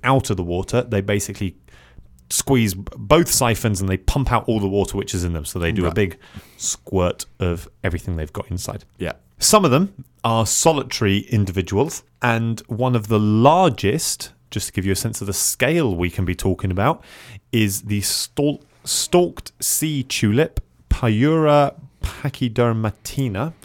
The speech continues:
Speaker 1: which can grow to be over a meter tall.
Speaker 2: Oh, a meter tall?
Speaker 1: Yeah.
Speaker 2: Wow.
Speaker 1: Yeah, like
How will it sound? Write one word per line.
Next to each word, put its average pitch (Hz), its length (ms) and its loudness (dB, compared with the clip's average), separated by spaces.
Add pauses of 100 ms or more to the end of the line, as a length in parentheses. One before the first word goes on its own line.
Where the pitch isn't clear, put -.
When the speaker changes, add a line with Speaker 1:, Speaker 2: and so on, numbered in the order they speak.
(420)
Speaker 1:
which 123 200 0
can 117 180 -2
grow 131 200 6
to 123 120 -4
be 131 240 0
over 277 320 2
a 175 60 2
meter 143 460 2
tall. 113 420 2
Speaker 2:
Oh, 196 200 0 (260)
a - 40 -14
meter 170 260 2
tall? 175 760 4
Speaker 1:
Yeah. 120 460 2
Speaker 2:
Wow. 101 480 -2
Speaker 1:
Yeah, 120 240 4
like 101 180 0